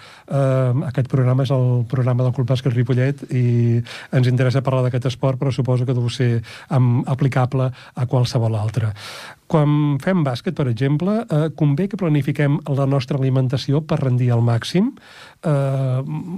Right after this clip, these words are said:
és a dir, eh, per estar forts, fortes, per estar ben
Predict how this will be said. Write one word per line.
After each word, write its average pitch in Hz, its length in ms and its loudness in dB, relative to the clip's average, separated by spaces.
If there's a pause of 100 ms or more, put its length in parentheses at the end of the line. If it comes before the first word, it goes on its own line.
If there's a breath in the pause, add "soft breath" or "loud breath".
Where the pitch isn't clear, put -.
(540)
és 135 120 4
a 147 40 4
dir, 131 320 0
eh, 127 680 0 (1080 loud breath)
per 139 120 2
estar 127 240 0
forts, - 380 -2 (100)
fortes, 139 640 0
per 127 160 -2
estar 135 280 -2
ben 123 120 0